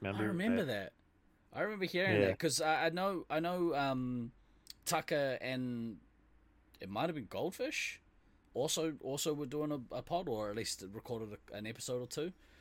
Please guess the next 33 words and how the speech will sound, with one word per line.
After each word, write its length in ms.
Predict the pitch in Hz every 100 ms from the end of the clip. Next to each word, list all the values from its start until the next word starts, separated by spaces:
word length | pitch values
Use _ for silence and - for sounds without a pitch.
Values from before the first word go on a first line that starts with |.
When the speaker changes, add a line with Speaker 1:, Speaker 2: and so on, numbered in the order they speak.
| - - -
Speaker 1:
Um, 640 | - 107 104 101 98 95 95 113 - - - - - - - - - - - - -
uh, 480 | 98 101 101 101 98 -
but 140 | 165
yeah, 200 | 185 170
like, 280 | 117 139 - -
y-, 120 | 92 - - -
you 100 | 131
know, 200 | 110 95 - - - - - - - -
it, 100 | - - - - - 131
the 100 | 135
more, 380 | 147 170 180 123 117
the 60 | 120
more 340 | 131 147 151
of 80 | 127
that 200 | 127 123
kind 160 | - 107
of 80 |
content 320 | - 104 110 98
that 120 | 92
comes 260 | 101 95
out, 160 | 95 90
and 160 | 92 92
again, 280 | 92 95 87 95
it 160 | - -
comes 200 | 104 87
back 180 | 92 90
to 80 | 87
the 80 |
stuff 240 | 82 - -
that 60 | 87
you've 180 | 110 123
been 140 | 90
making, 380 | 87 - 80